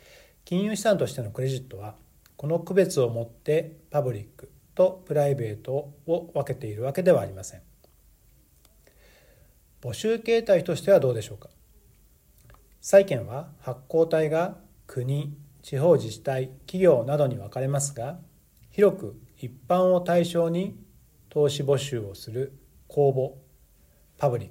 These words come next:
クか、投資家数を限定する、もしくは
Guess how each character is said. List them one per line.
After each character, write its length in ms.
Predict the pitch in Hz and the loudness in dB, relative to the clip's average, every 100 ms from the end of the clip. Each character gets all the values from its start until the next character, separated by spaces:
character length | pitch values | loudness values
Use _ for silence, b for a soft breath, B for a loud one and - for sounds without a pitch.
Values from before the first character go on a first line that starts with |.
| - | -18
ク 140 | - - _ | -20 -20 _
か、 300 | - 170 175 - b b b b b b | -2 -2 -4 -14 b b b b b b
投 220 | - 147 | 0 2
資 420 | 147 - 151 151 - | 2 -2 -6 -6 -6
家 140 | 151 | -4
数 220 | 139 139 | -2 -4
を 360 | 113 135 165 160 | 0 2 2 0
限 200 | 139 123 | -8 -8
定 180 | 120 120 | -6 -8
す 160 | - 110 | -8 -12
る、 220 | 107 - _ | -12 -16 _
も 100 | 160 | -8
し 120 | 147 | -6
く 120 | 143 | -4
は 280 | 127 156 151 | -2 -2 -4